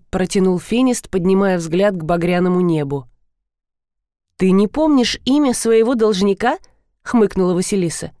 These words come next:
«Их много, а я один», парировал Финист. «И чтобы взимать долги, мне не нужно знать имя.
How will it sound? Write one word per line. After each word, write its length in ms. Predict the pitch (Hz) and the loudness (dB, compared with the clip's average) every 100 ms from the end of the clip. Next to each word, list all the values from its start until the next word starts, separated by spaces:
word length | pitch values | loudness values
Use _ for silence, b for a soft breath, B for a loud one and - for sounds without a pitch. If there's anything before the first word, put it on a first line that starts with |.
| _ _ _ _ _ _ | _ _ _ _ _ _
«Их 260 | - 359 - | -4 -2 2
много, 560 | 202 185 196 185 175 - _ | 2 4 2 0 -4 -8 _
а 120 | - | -4
я 220 | 143 240 240 | 0 0 0
один», 360 | 156 156 147 - _ _ - | 0 -4 -4 -8 _ _ -10
парировал 500 | 156 160 151 147 160 | -4 -2 -2 -2 -4
Финист. 540 | - 147 135 123 - _ _ _ _ _ _ _ - | -4 -4 -2 -6 -14 _ _ _ _ _ _ _ -2
«И 120 | 175 | -2
чтобы 260 | - 214 | 0 0
взимать 460 | 208 160 214 214 185 | 0 2 2 2 2
долги, 360 | 190 190 180 262 | 2 2 2 2
мне 160 | 196 | 2
не 140 | 180 185 | 2 2
нужно 320 | 254 247 196 | 2 2 0
знать 320 | 170 170 - | 0 -2 -4
имя. 380 | - 190 131 117 | -2 0 0 -4